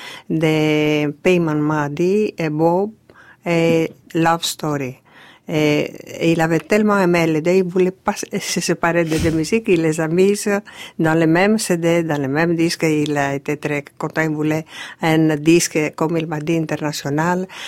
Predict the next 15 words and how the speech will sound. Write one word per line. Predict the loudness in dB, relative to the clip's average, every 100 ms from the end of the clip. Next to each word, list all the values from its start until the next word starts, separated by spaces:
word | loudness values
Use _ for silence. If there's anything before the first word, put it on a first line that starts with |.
| -16 -4
Et | 0 2 2 0 -4 -10 -12
vous | -6 -2
savez | -2 0 0
quelque | 0 -4 -6
chose, | -4 -2 -2 -4
c'est | -4 0
incroyable, | 0 -2 -4 0 0 0 0
ces | 0 0 -4
deux | 0 2
personnes | 2 -4 -2 -2 -2 -4 -8 -18 -20 -6
appartiennent | -2 -2 -6 -4 -2 0 -2 -6 -12 -20 -12 -6
exactement | -4 -4 -2 -2 0 0 0
à | -2
la | 0
même | 0 0 0